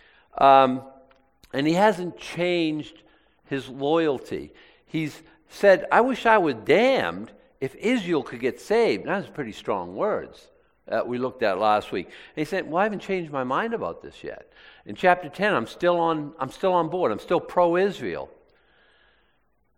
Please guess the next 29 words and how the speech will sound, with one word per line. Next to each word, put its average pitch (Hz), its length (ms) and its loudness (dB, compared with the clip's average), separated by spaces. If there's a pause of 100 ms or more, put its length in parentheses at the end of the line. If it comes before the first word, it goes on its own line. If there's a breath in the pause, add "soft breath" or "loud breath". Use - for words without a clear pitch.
(320)
So 190 160 -6
am 208 100 -4
I. 202 180 -6 (1500)
So 185 180 -4
am 185 100 -4
I. 185 160 -2 (540 soft breath)
Uh, 139 320 8 (380)
some 220 260 0
people 220 240 -4
would 170 180 -2
take - 540 0
some 143 180 -2
of 123 80 -6
these 120 180 -6
things 160 480 -2 (280 soft breath)
and - 120 -6
try 202 200 4
to 175 80 2
make 160 320 0
them 131 120 -2
anti-Semitic. 131 1120 0 (600)
But 180 120 -4
that's 233 260 0
ridiculous 160 600 -4
from 120 180 -10
the 113 100 -6
face 196 380 -4
of 123 80 -12
it. - 200 -10